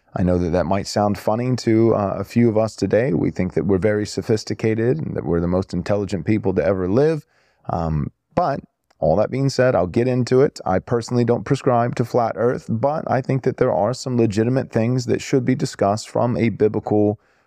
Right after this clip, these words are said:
worldview. Uh, real quick before I hop into the topic, let me mention our conference. We have our early bird rate. It's ending Octo-, uh,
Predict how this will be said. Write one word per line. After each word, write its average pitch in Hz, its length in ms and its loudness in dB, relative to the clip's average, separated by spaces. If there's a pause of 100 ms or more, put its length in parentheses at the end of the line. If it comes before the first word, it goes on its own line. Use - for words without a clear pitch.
(140)
worldview. 95 920 0
Uh, 80 160 0
real 131 200 2
quick - 160 -2
before 131 260 0
I 123 60 -2
hop 120 200 -4
into 110 140 0
the 98 120 -4
topic, 107 360 0
let 113 140 2
me 127 100 2
mention 131 480 2
our 95 180 0
conference. 156 720 -2
We 113 160 0
have 117 160 2
our 117 140 0
early 139 320 -2
bird 127 280 2
rate. 123 320 2
It's 107 280 0
ending 123 560 2
Octo-, 95 460 0
uh, 98 360 0